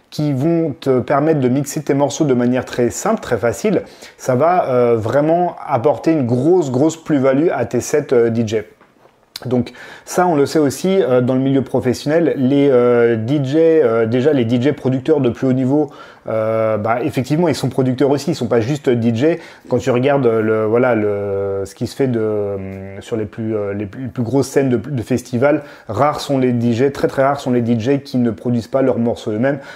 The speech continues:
Après, est-ce qu'ils composent leurs morceaux eux-mêmes ou est-ce qu'ils travaillent en équipe avec des ghost producers ? Ça, c'est un autre débat. Mais en tout cas, ils ont de la matière première à proposer à leur audience, ils ont leurs propres morceaux et, euh, ils vont jouer comme ça, euh, leurs, leurs propres morceaux, en plus de pouvoir jouer les morceaux des autres.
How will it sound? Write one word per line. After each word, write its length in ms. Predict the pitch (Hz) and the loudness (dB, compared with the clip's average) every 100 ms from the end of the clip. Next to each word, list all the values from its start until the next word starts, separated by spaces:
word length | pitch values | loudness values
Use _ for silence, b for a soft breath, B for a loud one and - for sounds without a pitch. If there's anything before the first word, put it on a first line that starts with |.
| B - | B -2
Après, 460 | 123 - 156 156 | -2 2 0 2
est-ce 140 | 156 135 | 0 -2
qu'ils 180 | - 143 | -4 -4
composent 460 | - 160 165 156 | -4 0 2 2
leurs 140 | 143 131 | 2 2
morceaux 400 | 139 - 139 139 | 0 0 0 2
eux-mêmes 300 | 143 147 127 | 0 0 0
ou 100 | 143 | 0
est-ce 140 | 147 | 0
qu'ils 120 | - 127 | -4 -8
travaillent 360 | 135 139 139 | -2 2 2
en 80 | 123 | 2
équipe 400 | 127 120 143 131 | 0 0 0 0
avec 220 | 113 117 | 0 0
des 120 | 110 | 0
ghost 280 | 104 131 127 | 0 0 0
producers ? 560 | - 131 123 117 147 131 | -2 -2 0 0 -2 0
Ça, 160 | - | -2
c'est 120 | 123 120 | -2 -2
un 140 | 113 | 0
autre 120 | 120 | 0
débat. 360 | 110 117 139 170 B B | 0 2 2 0 B B
Mais 100 | 120 | -4
en 60 | 120 | -4
tout 140 | - | -4
cas, 160 | 120 165 | 0 2
ils 260 | 151 113 127 | 2 2 0
ont 200 | 160 165 | 0 2
de 100 | 131 | 2
la 140 | 110 | 2
matière 340 | 120 143 151 | 2 0 -2
première 540 | - - 123 135 156 - | -2 -2 0 2 0 -2
à 120 | 127 | -4
proposer 580 | - 131 113 131 120 143 | -2 -2 0 0 2 0
à 120 | 139 | 2
leur 180 | 120 117 | 0 2
audience, 380 | 117 113 151 - | 2 2 0 -2
ils 140 | 113 | -4
ont 80 | 135 131 | 0 0
leurs 120 | 92 | 0
propres 360 | - 156 - | -2 -2 0
morceaux 480 | 131 123 - 151 175 B B B - | 0 -2 0 0 0 B B B -2
et, 200 | 131 139 | 0 4
euh, 120 | 120 | 4
ils 80 | 120 | 2
vont 140 | 123 | 0
jouer 220 | 123 127 151 | 0 2 2
comme 180 | 123 | -2
ça, 240 | 117 143 147 | 0 2 4
euh, 520 | 120 113 110 107 107 | 4 2 -2 -2 -2
leurs, 400 | 107 120 117 110 | 0 2 2 2
leurs 180 | 110 117 | 0 0
propres 300 | 135 123 120 | -2 0 0
morceaux, 400 | 117 101 151 160 | -2 -2 -2 0
en 140 | 147 127 | 0 -2
plus 240 | - 160 | 0 -2
de 80 | 139 | -2
pouvoir 240 | - 139 | 0 0
jouer 300 | 117 127 156 | 2 2 2
les 140 | 127 120 | 0 0
morceaux 340 | 117 110 131 | -2 -2 -2
des 180 | 117 101 | -2 -4
autres. 200 | 98 | -8